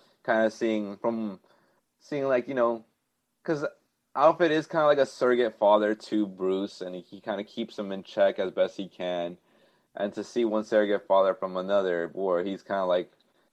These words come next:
apologizing for his child, <laughs> Batman, for, like, for,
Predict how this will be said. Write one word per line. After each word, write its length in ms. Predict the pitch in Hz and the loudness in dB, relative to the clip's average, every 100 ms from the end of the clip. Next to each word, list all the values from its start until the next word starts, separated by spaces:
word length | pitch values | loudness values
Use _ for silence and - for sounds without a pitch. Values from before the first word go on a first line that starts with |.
| _ | _
apologizing 760 | - - 101 101 98 92 95 90 | -4 4 6 6 4 2 0 -6
for 200 | 95 92 | -2 0
his 200 | 92 - | -2 -4
child, 480 | - 95 95 185 160 - | -4 0 2 2 -2 0
<laughs> 300 | 196 294 226 | 0 0 -6
Batman, 600 | - 117 123 92 98 92 | 2 2 2 0 -6 -2
for, 120 | 104 | 0
like, 240 | 87 90 - _ _ _ _ - | 2 2 -4 _ _ _ _ -12
for, 180 | 123 | -12